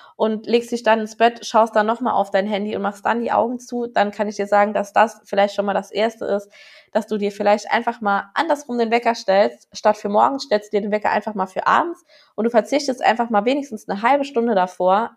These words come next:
auf jegliches blaues Licht. Das bedeutet mal Fernseher aus, ähm, Handy weg, Laptop aus, P C, was auch immer.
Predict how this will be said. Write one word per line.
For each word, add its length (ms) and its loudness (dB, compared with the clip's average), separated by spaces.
auf 320 2
jegliches 720 -2
blaues 340 2
Licht. 340 -10
Das 140 -2
bedeutet 480 0
mal 300 -4
Fernseher 480 0
aus, 340 0
ähm, 360 0
Handy 340 2
weg, 360 2
Laptop 360 2
aus, 500 2
P 140 -2
C, 380 -2
was 200 2
auch 180 2
immer. 540 -2